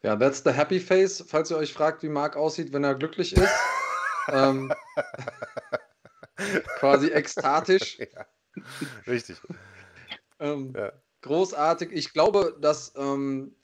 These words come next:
Speaker 1: das Schöne ist, und das lese ich auch hier im Chat, dass ihr ja auch wisst, dass das, was da bei N F C abläuft, dass das auch wirklich was ist, was die Leute sehen sollten.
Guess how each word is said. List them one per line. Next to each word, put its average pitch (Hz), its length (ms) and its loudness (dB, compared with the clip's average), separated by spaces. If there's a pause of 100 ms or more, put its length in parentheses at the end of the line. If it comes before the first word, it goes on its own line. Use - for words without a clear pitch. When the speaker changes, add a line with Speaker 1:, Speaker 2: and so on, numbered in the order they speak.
Speaker 1:
das 135 240 -2
Schöne 185 300 4
ist, 160 160 -2
und 139 120 -4
das 135 180 -2
lese 151 240 2
ich 151 80 -2
auch 131 120 -2
hier 139 160 2
im 135 80 -4
Chat, 147 280 0 (300)
dass 135 180 -2
ihr 165 160 6
ja 160 140 6
auch 135 240 0
wisst, 165 240 -2
dass 135 140 2
das, 147 240 0
was 131 220 -2
da 131 220 2
bei 127 220 0
N 131 140 -2
F 135 100 -6
C 131 160 -2
abläuft, 110 580 0
dass 113 140 -4
das 117 180 -4
auch 120 160 -2
wirklich 131 200 -4
was 117 140 -2
ist, 135 140 -4
was 131 120 -2
die 117 100 -6
Leute 117 260 4
sehen 120 240 2
sollten. 104 480 -2